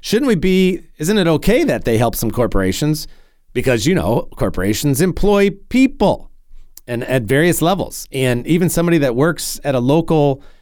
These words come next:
uh, blue collar job, there's probably a corporation above them at some level. And so you need to keep the corporation afloat or the jobs go away. And we're gonna, that's one of the many dominoes we're gonna see fall as a result of our nation's reaction to the corona-, coronavirus pandemic is there's all kinds of,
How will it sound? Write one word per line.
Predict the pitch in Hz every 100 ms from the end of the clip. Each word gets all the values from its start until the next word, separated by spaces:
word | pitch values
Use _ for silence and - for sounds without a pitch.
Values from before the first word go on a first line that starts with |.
| _
uh, | 131 131
blue | 110 143 165
collar | 139 170 156
job, | 101 143 208 156
there's | 113 110
probably | - 165 139
a |
corporation | - 156 113 120 143 120
above | 98 156
them | 107 98
at | 92
some | - 139 110
level. | 170 131 107 123 - - -
And | 135 143 123
so | 147 147 156
you | - - 135
need | 160
to |
keep | 156 190
the | -
corporation | 165 - 131 180 220
afloat | - 135 147
or | 147
the | 151
jobs | 143 175 -
go | 127
away. | 95 82 -
And | - 123
we're |
gonna, | 196 233
that's | 107 175
one | 220
of | 190
the | 131 87
many | 107 143 120
dominoes | 117 151 120 90 92
we're | 104
gonna | 98
see | 85 107
fall | - 143 160 98
as | 87 87
a |
result | 92 87 101 92
of | 90
our | 90
nation's | 92 98 85 78
reaction | 92 98 - 87
to |
the | 80
corona-, | 82 92 120 107 90 -
coronavirus | 107 117 170 104 92 87 - - - - -
pandemic | - 147 120 113 117 113
is | - 123 104
there's | 151 185
all | 151 -
kinds | 117 170 208 190
of, | 107